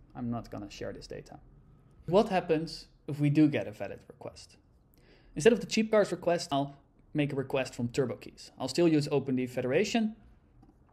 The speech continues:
and I'll create a Q R code. I'll scan it with my wallet. And as you can see, there's now, this is a recognized organization. I can see it's approved by the Ca-, Chamber of Commerce, the Dutch Chamber of Commerce, as well as Trustpilot.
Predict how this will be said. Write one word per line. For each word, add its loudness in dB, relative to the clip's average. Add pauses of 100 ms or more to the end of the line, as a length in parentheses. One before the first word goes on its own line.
(140)
and -6
I'll -6
create -2
a -12
Q -6
R -6
code. -14 (800)
I'll -6
scan 2
it 0
with 2
my 2
wallet. 2 (600)
And 0
as 4
you 2
can -2
see, -2
there's 0
now, 2
this -2
is -2
a 0
recognized 2
organization. -10 (540)
I 0
can 4
see -2 (140)
it's -6 (280)
approved 2
by 2
the 0 (440)
Ca-, 4
Chamber 0
of -2
Commerce, -2
the -8
Dutch -2
Chamber -2
of -8
Commerce, -4 (160)
as -4
well 4
as -2
Trustpilot. -8